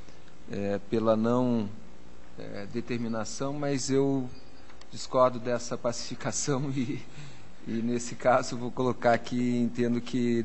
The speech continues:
deva ser alertada a Secretaria de Estado de Educação para que não faça sessão, porque isso contraria a Constitu-, Constituição Estadual.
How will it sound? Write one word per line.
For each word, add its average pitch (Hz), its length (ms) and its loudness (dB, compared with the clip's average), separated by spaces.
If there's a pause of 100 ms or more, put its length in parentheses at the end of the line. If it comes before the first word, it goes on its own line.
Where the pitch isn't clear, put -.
(120)
deva 127 280 4
ser 123 160 -2
alertada 123 540 0
a 120 40 -6
Secretaria 113 600 -4
de 101 60 -8
Estado 113 240 2
de 110 80 0
Educação 113 440 -2
para 127 160 0
que - 160 -4
não 123 280 2
faça 131 340 -2
sessão, 117 500 -6 (680)
porque 113 640 2
isso - 280 -2
contraria 117 460 4
a 113 60 4
Constitu-, - 600 -4
Constituição 117 640 -2
Estadual. 113 400 -4